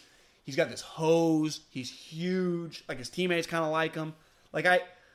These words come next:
I crush, like, the Lamar Jacksons of the world or R G threes. Like, Cam is in a completely different level. 'Cause when he is on, he can just beat anybody,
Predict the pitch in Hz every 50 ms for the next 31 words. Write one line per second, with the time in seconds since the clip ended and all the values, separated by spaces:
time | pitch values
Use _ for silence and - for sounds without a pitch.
0 | _ _ _ - 165 160 - 170 165 156 - - 139 127 123 127 113 104 110 117
1 | 123 135 135 139 135 131 120 117 123 123 127 127 - - 135 135 131 135 127 131
2 | 127 131 131 131 127 123 120 120 123 127 123 120 123 123 - 120 123 120 117 120
3 | 110 - - _ - - 185 185 175 151 135 123 120 120 107 98 - 113 110 110
4 | - - - 143 143 143 143 139 131 117 104 98 98 101 95 110 101 98 90 80
5 | 78 - - 135 135 143 160 156 143 123 127 147 160 147 165 165 165 170 175 175
6 | 175 - _ _ _ _ _ _ _ _ _ _ _ _ _ _ _ _ _ _
7 | _ _ _ - - 151 156 147 135 127 127 - 147 123 113 110 110 - - 127
8 | 127 120 101 101 104 98 87 80 76 - - -